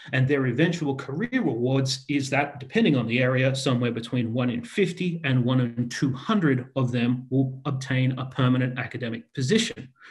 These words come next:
Eighty percent of those graduate students I mentioned will leave academia within a decade. Our recognition means nothing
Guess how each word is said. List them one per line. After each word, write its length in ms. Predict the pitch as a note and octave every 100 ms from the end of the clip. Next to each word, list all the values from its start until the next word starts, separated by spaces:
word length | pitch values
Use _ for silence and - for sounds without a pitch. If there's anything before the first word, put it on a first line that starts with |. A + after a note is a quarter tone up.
| - -
Eighty 200 | C#3 C#3
percent 360 | C3 - C#3 B2+
of 100 | -
those 160 | A2+
graduate 500 | A#2 G3 D#3+ C#3+ C#3
students 400 | C3 B2+ B2 B2
I 100 | C3+
mentioned 360 | B2 B2+ C3 B2
will 120 | C3
leave 260 | A#2+ B2 A#2
academia 580 | A#2 B2+ A#2+ A#2+ A#2+
within 300 | A#2+ A#2 A#2
a 40 | A#2
decade. 600 | A#2 C#3 - - - - - - - - -
Our 160 | A#2+
recognition 640 | A2+ C3 C3 B2 B2+ A#2+ G#2+
means 260 | A2+ A2 - - _ _
nothing 460 | C#3 D#3 D3+ A#2